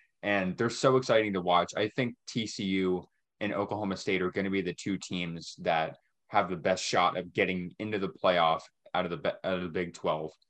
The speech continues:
Um, I think T C U is the better team right now,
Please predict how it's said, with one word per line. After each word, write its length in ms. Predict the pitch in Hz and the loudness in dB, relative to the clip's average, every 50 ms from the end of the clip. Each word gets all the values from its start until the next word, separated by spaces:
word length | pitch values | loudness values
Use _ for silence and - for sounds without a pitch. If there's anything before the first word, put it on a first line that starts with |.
| _ _ _ _ _ | _ _ _ _ _
Um, 480 | - - 92 87 82 80 80 80 78 - _ _ _ _ _ _ - | -4 -2 0 0 0 0 -2 -6 -8 -12 _ _ _ _ _ _ 2
I 180 | 98 101 110 113 - _ - | 2 2 2 2 -2 _ -2
think 240 | 127 123 120 123 - | 0 0 0 -2 -6
T 180 | - 123 110 | -6 -6 -6
C 140 | 104 - 104 | -4 -2 -2
U 100 | 98 98 - | -2 0 0
is 200 | 95 98 95 - | -2 -4 -4 -4
the 140 | - 104 | -4 -4
better 640 | 92 78 - 92 90 92 92 92 90 87 85 82 - _ _ _ _ - | -4 -2 2 2 4 4 4 4 2 2 0 -2 -8 _ _ _ _ -18
team 400 | - - - 113 107 110 110 104 | -12 -6 -4 -2 -2 -2 -4 -6
right 360 | 95 85 90 92 90 90 85 - | -4 -2 2 2 2 2 0 -4
now, 640 | - 85 82 80 80 82 82 82 87 92 101 - | -8 -10 -8 -6 -4 -2 0 0 0 -2 -4 -6